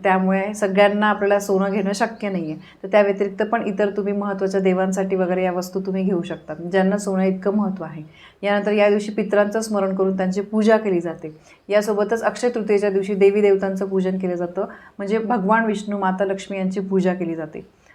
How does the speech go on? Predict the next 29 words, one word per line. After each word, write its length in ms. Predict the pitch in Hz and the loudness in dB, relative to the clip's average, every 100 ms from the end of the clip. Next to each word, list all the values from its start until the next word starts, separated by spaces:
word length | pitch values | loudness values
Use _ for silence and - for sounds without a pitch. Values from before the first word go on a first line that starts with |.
| - | -10
पितरांची 420 | 214 220 226 226 | -4 0 0 -2
पण 180 | 226 247 | 0 0
आपल्याला 320 | 220 220 214 | 0 0 0
पूजा 220 | 202 196 | 0 0
करायची 340 | 196 190 190 190 | 0 0 0 0
आहे, 160 | 196 | -2
त्याचा 200 | 190 190 | -2 -2
पण 160 | 196 208 | -2 -2
व्हिडिओ 200 | 202 196 | 0 2
नक्कीच 380 | 196 190 208 202 | 0 -4 -6 -6
मी 60 | 190 | -6
तुमच्यासाठी 440 | 180 180 185 185 | -6 -4 -4 -4
आणेन. 180 | 175 190 - - - - | -4 -6 -8 -12 -16 -2
यासोबत 420 | 196 190 202 208 | 0 2 0 0
माता 260 | 202 185 196 | 0 0 0
लक्ष्मी 300 | 196 - 214 | -2 -4 -4
आणि 80 | 202 | -2
भगवान 360 | 196 180 190 | -2 0 0
विष्णूंची 420 | 185 185 196 196 | 0 -2 -4 -2
सुद्धा 240 | 202 190 202 | -2 0 2
या 120 | 190 | 2
दिवशी 240 | 185 190 | 0 -2
आपल्याला 260 | 185 185 190 | -2 -2 -2
पूजा 280 | 202 190 196 | 0 0 0
करायची 360 | 196 175 175 | 0 -4 -4
असते, 220 | 175 175 220 | -8 -8 -4
सेवा 300 | 220 196 190 | 0 0 0
करायची 360 | 180 160 160 | -4 -6 -10
असते. 580 | 165 - 202 - _ | -12 -10 -12 -14 _